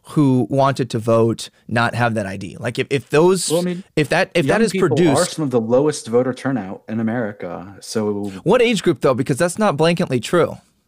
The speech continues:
Speaker 2: Well, I mean, like, eighteen to twenty-one are, like, some of the lowest voting demographics of, like, all. Like, people's ten-,
Speaker 1: Maybe.
Speaker 2: prob-, people's tendency to vote, uh, grows with age. They typically become more politically
Speaker 1: See,
Speaker 2: engaged
Speaker 1: I, I,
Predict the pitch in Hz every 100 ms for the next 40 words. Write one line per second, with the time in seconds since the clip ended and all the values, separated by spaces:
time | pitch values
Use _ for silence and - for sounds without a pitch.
0 | _ _ 143 165 160 143 - 160 175 170
1 | 143 151 139 147 110 104 101 123 107 104
2 | 113 127 - 110 120 107 98 92 92 -
3 | - - 107 104 107 95 - 98 87 82
4 | - 104 95 - _ - 143 160 139 147
5 | 165 233 - 110 139 90 - - _ _
6 | _ - 135 214 - 165 170 143 - 120
7 | 104 113 - - 104 101 98 - 101 117
8 | 113 110 101 95 98 - - - - _
9 | _ _ 110 117 131 131 123 117 113 113
10 | 110 110 117 104 98 - - 269 247 -
11 | - 175